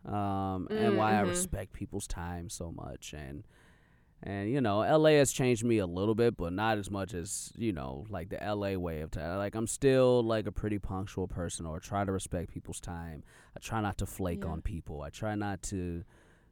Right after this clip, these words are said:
Speaker 1: do all these things that people just view as, like, whatever, my time is important. It was like, no, like, there is only one thing in this world we lose, and it's time. Everything else
Speaker 2: Yeah.
Speaker 1: you can keep. Like,
Speaker 2: Yeah.
Speaker 1: everything else you can keep until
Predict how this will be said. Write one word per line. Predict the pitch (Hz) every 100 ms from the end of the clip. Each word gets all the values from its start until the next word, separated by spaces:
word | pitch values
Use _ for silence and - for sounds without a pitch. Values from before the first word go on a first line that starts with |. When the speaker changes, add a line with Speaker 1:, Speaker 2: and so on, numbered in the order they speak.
| - 95
Speaker 1:
do | 117 117
all | 107 104
these | 101 98 95
things | - 110 104 98
that | 90 85
people | - 101 95
just | - 98 95
view | 101 101 98
as, | 80 87
like, | 76 73 - _ _ - -
whatever, | 143 123 95 80
my | 98 117
time | - 95 92
is | 90
important. | 85 127 110 82
It |
was | 101 127
like, | 139 151
no, | 262 311 302 269 262 170 -
like, | - 247 233 220 - _ _ _ - - _ -
there | 190
is | 208
only | 220 247 254 240
one | 196 202 233 214
thing | 220 220
in | 196
this | 190 -
world | 160 196 175
we | 151
lose, | 151 160 160 107 98
and | 71
it's | 80
time. | - 151 165 113 - - - _ _ _ _ _ -
Everything | 196 254 294 269 269 262
else | 240 226 190 208
Speaker 2:
Yeah. |
Speaker 1:
you | 147
can | 151
keep. | 143 160 - - - _ - - -
Like, | 143 143 139 135 -
Speaker 2:
Yeah. | 147 254
Speaker 1:
everything | 415 254 233
else | 226 214
you | 160
can | 156
keep | 180 185 -
until | 123 - 147 147 147